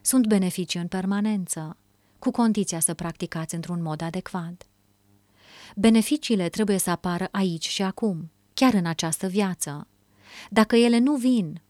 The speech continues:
ceva nu este în regulă. Dacă nu este nicio schimbare în bine în viața dumneavoastră, atunci ceva este greșit.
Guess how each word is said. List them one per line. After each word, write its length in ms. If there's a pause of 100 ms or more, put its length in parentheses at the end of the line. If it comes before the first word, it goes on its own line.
(200)
ceva 360
nu 100
este 280
în 100
regulă. 640 (640)
Dacă 260
nu 100
este 240
nicio 300
schimbare 680
în 140
bine 300
în 80
viața 320
dumneavoastră, 840 (260)
atunci 360
ceva 300
este 260
greșit. 600